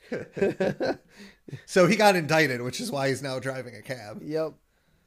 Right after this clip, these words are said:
Speaker 1: And, uh, so now we see Lisa, you know, starting to hyperventilate, um, as they get closer to the house. And, uh, he was like, "Lisa, darling,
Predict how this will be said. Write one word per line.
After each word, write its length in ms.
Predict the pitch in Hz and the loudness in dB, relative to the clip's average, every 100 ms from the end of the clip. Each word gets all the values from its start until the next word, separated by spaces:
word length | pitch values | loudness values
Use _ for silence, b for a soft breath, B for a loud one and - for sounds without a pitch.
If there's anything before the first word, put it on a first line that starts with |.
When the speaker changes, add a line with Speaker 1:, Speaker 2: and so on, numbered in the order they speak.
| _ _ _ _ _ _ _ _ - | _ _ _ _ _ _ _ _ -12
Speaker 1:
And, 460 | 156 160 160 165 170 | -4 -2 -2 0 0
uh, 420 | 170 170 160 147 - _ | 2 2 0 -4 -8 _
so 140 | _ 165 | _ -4
now 220 | 175 208 | 0 2
we 60 | 226 | 2
see 240 | 214 214 | 0 -4
Lisa, 440 | 190 160 175 202 190 | -2 -4 -2 -2 0
you 120 | 160 | -2
know, 140 | 147 | -2
starting 340 | 147 139 135 139 | -4 -6 -8 -8
to 60 | 135 | -6
hyperventilate, 1160 | 135 143 - - 190 202 185 202 202 196 190 - _ _ _ | -8 -8 -10 -4 -2 0 -2 0 2 2 0 -6 _ _ _
um, 320 | - 143 147 147 | -8 -4 -4 -4
as 260 | 156 156 | -2 -2
they 140 | 151 160 | -2 -2
get 160 | 151 151 | -4 -6
closer 380 | - 156 - | -6 -6 -6
to 60 | 196 | -2
the 100 | 233 | 2
house. 500 | 202 165 185 208 - _ _ _ _ _ | 4 4 2 -2 -10 _ _ _ _ _
And, 480 | - 170 160 160 156 | -2 2 2 2 0
uh, 360 | 160 160 151 147 - b | 2 2 2 -2 -8 b
he 140 | - 202 | -2 4
was 180 | 196 196 | 4 6
like, 420 | 196 180 175 - b b b | 6 6 4 -2 b b b
"Lisa, 320 | 254 220 170 | -4 0 2
darling, 480 | 147 143 139 139 | 4 2 2 -2